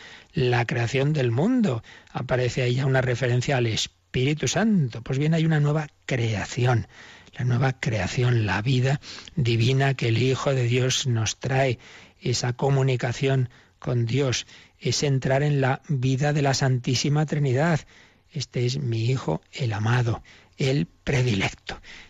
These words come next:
Todo ello aparece en este bautismo del Señor y va, naturalmente, a aparecer en nuestro bautismo, como nos dirá el siguiente número del Catecismo, que ya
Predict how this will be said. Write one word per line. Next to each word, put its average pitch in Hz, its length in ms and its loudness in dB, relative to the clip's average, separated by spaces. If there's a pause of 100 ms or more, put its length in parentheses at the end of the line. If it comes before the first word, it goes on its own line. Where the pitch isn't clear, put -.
(200)
Todo 135 240 -2
ello 127 340 0
aparece 135 640 0
en 156 100 0
este 127 240 -2
bautismo 127 400 2
del 175 80 0
Señor 196 280 0
y 131 160 0
va, 113 300 -2 (320)
naturalmente, 120 760 -2 (360)
a 113 520 -2
aparecer 127 440 0
en 143 120 2
nuestro 123 280 0
bautismo, 143 480 2
como 113 180 -4
nos 110 180 -4
dirá 110 280 -2 (340)
el 135 140 -2
siguiente 113 500 0
número 117 320 2
del 110 100 0
Catecismo, 123 580 0
que 113 140 -2
ya 113 220 -2